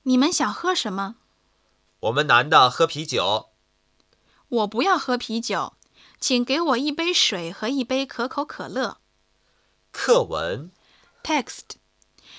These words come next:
Speaker 1: Jack 和他的朋友去了一家很好的中国饭店。这家饭店的饺子做得很好吃，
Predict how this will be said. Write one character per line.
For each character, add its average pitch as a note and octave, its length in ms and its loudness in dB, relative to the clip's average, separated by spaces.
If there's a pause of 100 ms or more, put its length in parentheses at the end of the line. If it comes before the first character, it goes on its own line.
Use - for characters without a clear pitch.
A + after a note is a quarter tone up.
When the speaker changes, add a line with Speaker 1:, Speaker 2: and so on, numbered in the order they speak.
(160)
Speaker 1:
Jack F4+ 340 2
和 B3+ 160 -2
他 E4 180 -2
的 D#4+ 100 -2
朋 F#3+ 320 -4
友 A3+ 260 2
去 - 200 -2
了 A#3 120 -2
一 A3+ 120 -4
家 B3 280 0
很 A#3 260 -4
好 E3+ 220 0
的 F3+ 100 -6
中 C4 240 -2
国 F#3+ 140 -6
饭 G#3+ 260 -6
店。 A#3+ 300 -2 (680)
这 F#4 180 2
家 F4 200 2
饭 E4 260 2
店 D#4 160 2
的 B3+ 100 2
饺 F3+ 300 -2
子 B3 240 -2
做 C4 180 0
得 G#3+ 120 -2
很 G3+ 200 -6
好 - 240 -8
吃， G#3 380 -4